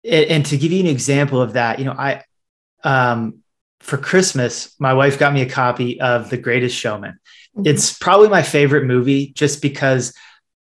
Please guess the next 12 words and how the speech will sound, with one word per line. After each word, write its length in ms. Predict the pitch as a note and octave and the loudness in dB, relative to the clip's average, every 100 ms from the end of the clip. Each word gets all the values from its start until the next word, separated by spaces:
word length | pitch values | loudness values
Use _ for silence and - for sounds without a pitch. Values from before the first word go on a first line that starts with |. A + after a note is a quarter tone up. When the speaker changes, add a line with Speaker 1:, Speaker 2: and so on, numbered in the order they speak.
| _ _ _ _ - | _ _ _ _ 0
Speaker 1:
I 80 | |
really 880 | C#3+ C3 D3 E3+ E3+ E3+ E3 D#3+ - _ | 2 4 6 6 6 4 0 -4 -8 _
love 560 | D3 B2 B2 C3 C3 B2+ | -8 0 4 4 2 -2
the 80 | B2+ | -6
talent 600 | - - A#2 C3 C#3 - | -8 -6 -2 0 0 0
and 100 | B2+ | -2
just 160 | B2+ | -2
watching 680 | A2+ A#2+ B2+ D3 C#3 C#3 C#3+ - - _ | -2 0 0 0 0 0 -4 -10 -20 _
those 540 | A#2+ C3+ C3 C3 - _ | -2 2 2 -2 -10 _
actors 560 | D#3 C3 C#3 C3+ C3 C3 | -4 -2 0 2 2 -2
and 180 | C3+ B2+ | -6 -6
singers 600 | - C3+ C3 B2+ B2 | -4 -2 -2 -2 -4